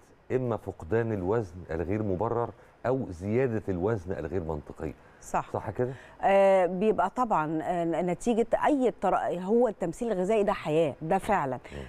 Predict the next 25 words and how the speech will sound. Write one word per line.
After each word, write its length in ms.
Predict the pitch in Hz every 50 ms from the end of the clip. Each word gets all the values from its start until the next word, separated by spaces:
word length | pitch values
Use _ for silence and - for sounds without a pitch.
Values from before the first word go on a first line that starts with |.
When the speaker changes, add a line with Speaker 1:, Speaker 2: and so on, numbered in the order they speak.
| - - -
Speaker 2:
آه، 160 | - 202 196
لو 260 | 196 196 196 190 175
أنا 400 | - 202 311 311 285 220 175 -
التمثيل 400 | 170 - - 175 - - 247 240
الغذائي 380 | 214 202 180 214 233 165 185 190
مش 220 | 185 170 - -
قوي، 360 | - - 220 233 247 254 254 - - - - -
هتلاقي 340 | - 175 175 - 233 233 233
نفسي 260 | 240 240 - - -
بتخن. 460 | 175 214 220 - - - 160 135 131 - - - - - - - - - - -
يعني، 460 | - 185 170 170 175 175 175 170 165 -
آه، 300 | - 185 180 170 165 160
الت-، 160 | 165 - 196
ال-، 280 | 185 180 175 - -
ال-، 180 | 180 165 - - -
الجسم 480 | 175 185 170 202 262 - - 226 196 180
ما 80 | 175 165
بيبقاش، 460 | 151 151 143 226 - - - - 196 -
آه، 380 | - 175 165 165 165 160 -
في 180 | 165 - - 185
ال-، 200 | 170 160 156 147
في 80 | - 175
القوام 380 | 160 - 175 175 190 196 214
المثالي 580 | 190 175 170 160 - 196 185 170 147 123 120 143 156 -
خالص. 520 | - - - 233 214 180 151 139 - -